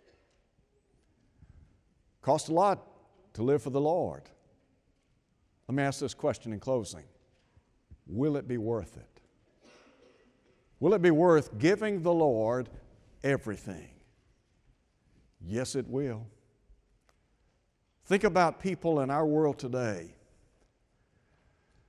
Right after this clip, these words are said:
I was reading just this past week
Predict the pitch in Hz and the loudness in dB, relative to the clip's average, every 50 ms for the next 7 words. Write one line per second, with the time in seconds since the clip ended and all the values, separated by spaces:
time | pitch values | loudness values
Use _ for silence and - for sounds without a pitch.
0 | _ _ _ _ _ _ _ _ _ _ _ - 120 113 143 160 170 165 156 127 | _ _ _ _ _ _ _ _ _ _ _ -4 -2 2 4 4 4 4 4 2
1 | 107 147 160 156 - - - 156 143 - - - 156 151 147 135 - - 139 147 | 4 2 2 2 0 -4 -4 -4 -4 -4 -4 -4 -2 -2 -2 -2 -6 -6 -2 0
2 | 139 117 95 85 - - - | 0 0 0 -4 -10 -16 -20